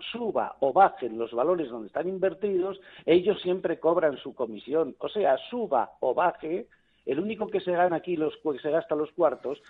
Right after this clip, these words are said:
es el inversor. Esta es la realidad. A mí me duele tener que decir esto, ¿verdad? Porque es hablar de otros colegas,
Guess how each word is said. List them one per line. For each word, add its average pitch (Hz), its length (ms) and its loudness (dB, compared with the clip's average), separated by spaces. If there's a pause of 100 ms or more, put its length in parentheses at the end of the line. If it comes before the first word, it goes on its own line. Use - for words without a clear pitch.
(140)
es 180 220 0
el 190 100 0
inversor. 170 720 -2
Esta 147 260 0
es 214 80 0
la 226 120 2
realidad. 196 520 0 (240)
A - 80 -8
mí 165 140 -4
me 214 120 2
duele 190 220 2
tener 147 300 -4
que 156 100 2
decir 135 320 0
esto, 139 240 0
¿verdad? 107 320 -2
Porque - 200 -10
es - 60 -12
hablar 123 220 -2
de 131 100 -6
otros 131 220 -6
colegas, 139 400 -2